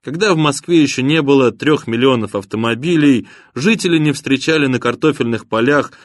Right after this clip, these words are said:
сгусткообразных пришельцев с красных планет и не фотографировали с балконов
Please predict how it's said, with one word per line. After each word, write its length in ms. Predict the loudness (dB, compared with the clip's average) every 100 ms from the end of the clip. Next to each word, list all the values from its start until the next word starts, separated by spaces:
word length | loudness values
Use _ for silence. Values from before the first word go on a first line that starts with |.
| _
сгусткообразных 1040 | -10 -2 -2 0 -2 0 2 0 0 -4 -4
пришельцев 680 | -6 -2 -2 -2 -4 -8 -10 _
с 100 | -10
красных 480 | -2 -2 -2 -6 -8
планет 500 | -4 -2 0 0 -2 _ _
и 140 | -2 0
не 100 | 0
фотографировали 840 | -2 -2 0 0 0 2 2 0
с 100 | 0
балконов 680 | 0 0 0 0 2 0